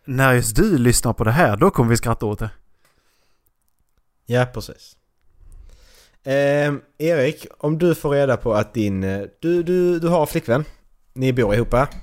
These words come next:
Speaker 2: Eh, jättetrevligt. Så här, ni har hund och Volvo och alltihopa.
Speaker 1: Volvo?
Speaker 2: Men... ja,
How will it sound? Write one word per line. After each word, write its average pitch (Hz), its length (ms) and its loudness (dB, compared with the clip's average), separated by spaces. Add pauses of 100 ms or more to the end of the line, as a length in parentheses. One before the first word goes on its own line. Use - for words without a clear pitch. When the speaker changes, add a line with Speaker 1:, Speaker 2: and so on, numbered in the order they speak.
(160)
Speaker 2:
Eh, 110 520 0
jättetrevligt. 101 460 -4
Så 110 60 -2
här, 110 80 0
ni 110 60 0
har 113 80 2
hund 110 300 0
och 107 360 -2
Volvo 104 260 -4
och 107 80 0
alltihopa. 104 440 -10 (1700)
Speaker 1:
Volvo? 143 760 2
Speaker 2:
Men... 123 140 -4 (1120)
ja, 117 160 -12